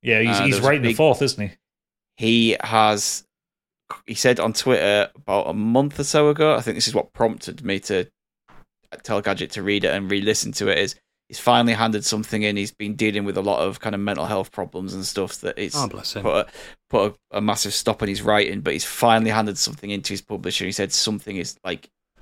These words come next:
Speaker 2: very close to coming, so
Speaker 3: Waiting
Speaker 2: Ooh.
Speaker 3: for the editors. Ooh.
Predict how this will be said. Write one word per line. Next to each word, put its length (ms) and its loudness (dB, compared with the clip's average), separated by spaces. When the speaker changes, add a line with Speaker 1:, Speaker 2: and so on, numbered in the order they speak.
Speaker 2:
very 280 2
close 360 -2
to 80 -10
coming, 340 -8
so 320 -2
Speaker 3:
Waiting 260 0
Speaker 2:
Ooh. 60 0
Speaker 3:
for 160 4
the 100 4
editors. 560 4
Ooh. 840 0